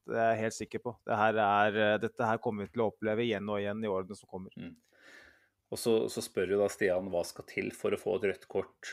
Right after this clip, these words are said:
Speaker 2: eh, mot Arsenal. Jeg måtte jo bare inn og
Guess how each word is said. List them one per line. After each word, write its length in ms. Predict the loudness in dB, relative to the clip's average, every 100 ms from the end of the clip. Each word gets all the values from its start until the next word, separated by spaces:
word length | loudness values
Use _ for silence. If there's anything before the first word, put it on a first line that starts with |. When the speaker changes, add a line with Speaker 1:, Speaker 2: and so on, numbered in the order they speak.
| -14 -20 -16
Speaker 2:
eh, 400 | -14 -14 -16 -14 -8
mot 240 | -8 0 0
Arsenal. 300 | 0 -4 -8 -10 _ _ _ -20 -20 -20 -20 _
Jeg 140 | -8 -8
måtte 180 | -4 0
jo 80 |
bare 160 | 2 2
inn 120 | 0 -2
og 300 | -2 -2